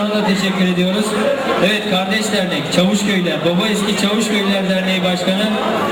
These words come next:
Yılmaz Balcı, evet, kendisinden de elli Y T L.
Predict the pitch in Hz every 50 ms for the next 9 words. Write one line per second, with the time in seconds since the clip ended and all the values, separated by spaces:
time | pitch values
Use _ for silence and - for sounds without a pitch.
0 | - 185 202 208 208 208 214 214 196 185 202 208 202 190 160 165 175 190 196 180
1 | 175 - 180 185 185 196 196 190 196 196 - 214 214 214 208 196 190 185 180 170
2 | 170 165 165 165 165 160 151 156 175 185 190